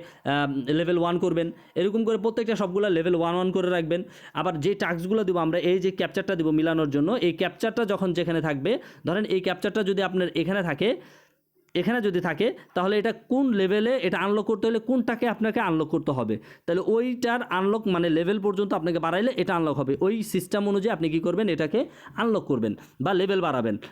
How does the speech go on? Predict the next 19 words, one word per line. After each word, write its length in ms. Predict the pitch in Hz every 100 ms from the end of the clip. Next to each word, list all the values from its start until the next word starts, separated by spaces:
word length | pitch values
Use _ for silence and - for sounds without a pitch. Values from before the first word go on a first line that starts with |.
| -
লেভেল 240 | 156 202
বাড়ালে 300 | 202 208 254
এটা 220 | 196 202
যখন 200 | 202 196
আনলক 260 | 196 190 202
হবে, 180 | 214 240
তখন 220 | 220 202
এটাতে 280 | 196 208 208
ক্লিক 220 | 208 202
করলে 160 | 220 240
আপনার 220 | 226 196
সরাসরি 340 | 175 180 180
এখানে 180 | 170 180
একটা 180 | 170 175
টিম 260 | 175 170 143 - -
বাড়বে। 480 | 143 160 165 160 220 - - -
তো 80 | 196
এরকম 440 | 165 196 226 269 254
করে 480 | 226 180 277 -